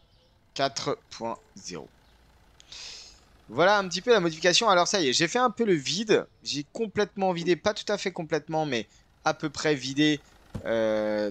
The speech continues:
tout ce qu'on avait là. Donc grosso modo, on va essayer de replacer.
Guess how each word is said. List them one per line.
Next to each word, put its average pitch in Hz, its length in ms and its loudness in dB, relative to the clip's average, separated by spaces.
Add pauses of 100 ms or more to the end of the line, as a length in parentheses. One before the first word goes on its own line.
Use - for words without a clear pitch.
(140)
tout 247 160 -2
ce - 80 -2
qu'on 196 160 -2
avait 160 200 6
là. 165 200 4
Donc 156 220 -6
grosso 196 320 -2
modo, 196 240 0
on 185 60 0
va 175 120 6
essayer 233 180 -2
de 180 80 2
replacer. 190 960 0